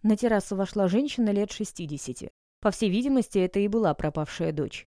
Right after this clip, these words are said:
Хотя, если бы я не слышала, как она окликнула старуху, никогда бы не догадалась, что они родственники.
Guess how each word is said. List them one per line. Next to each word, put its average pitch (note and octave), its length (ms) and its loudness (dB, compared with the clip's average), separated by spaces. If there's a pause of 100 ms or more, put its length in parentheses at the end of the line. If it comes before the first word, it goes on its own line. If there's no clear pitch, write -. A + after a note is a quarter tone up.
Хотя, D#4+ 240 2
если A#3+ 320 2
бы G3 140 2
я F#3+ 140 4
не F#3 120 0
слышала, F#3 460 -2
как E3 200 -2
она E3 220 0
окликнула D#3+ 500 -2
старуху, G#3+ 480 -2
никогда E3 540 0
бы G3 100 0
не G3 100 0
догадалась, D#3+ 720 -4
что - 200 -6
они D3+ 160 -4
родственники. - 580 -12